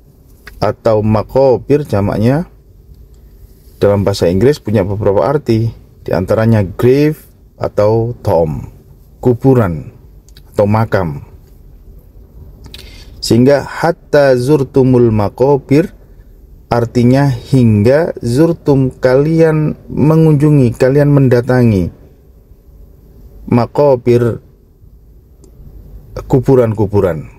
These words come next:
Dalam tafsir Kemenak,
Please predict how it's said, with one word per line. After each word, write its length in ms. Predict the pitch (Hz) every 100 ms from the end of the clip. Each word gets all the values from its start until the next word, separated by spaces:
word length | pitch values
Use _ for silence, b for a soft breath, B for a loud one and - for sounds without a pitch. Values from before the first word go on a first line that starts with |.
| - - - - _ - - _ - - -
Dalam 320 | 87 113 131
tafsir 420 | 123 113 - 110 92
Kemenak, 400 | 92 90 123